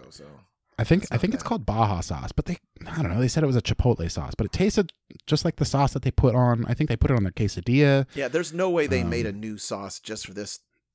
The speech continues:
Speaker 2: No,
Speaker 1: catastrophe.
Speaker 2: absolutely not. If anything, they just take two sauces and mix it together,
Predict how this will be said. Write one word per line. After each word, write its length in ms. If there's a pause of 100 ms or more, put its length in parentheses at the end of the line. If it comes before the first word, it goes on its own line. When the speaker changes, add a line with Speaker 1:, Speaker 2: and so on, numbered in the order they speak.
Speaker 2:
No, 380
Speaker 1:
catastrophe. 300
Speaker 2:
absolutely 340
not. 240 (340)
If 160
anything, 300
they 100
just 260
take 300 (220)
two 160
sauces 400
and 120
mix 180
it 120
together, 440